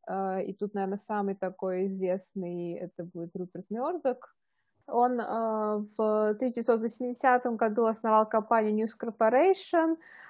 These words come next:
э, которая включала в себя как раз множество медиабизнесов, э, в сфере печати, в сфере телевидения,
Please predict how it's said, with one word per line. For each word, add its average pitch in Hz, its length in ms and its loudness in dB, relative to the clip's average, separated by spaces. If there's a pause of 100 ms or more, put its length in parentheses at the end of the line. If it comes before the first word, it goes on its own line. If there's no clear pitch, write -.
(120)
э, 214 360 2
которая 214 340 2
включала 240 520 2
в 233 40 -14
себя 220 220 -2
как 214 100 -8
раз 214 240 0
множество 220 520 -2
медиабизнесов, 208 1120 2 (160)
э, 190 200 2
в 196 60 -10
сфере 202 280 4
печати, 320 640 2
в 302 40 -4
сфере 226 280 2
телевидения, 240 920 2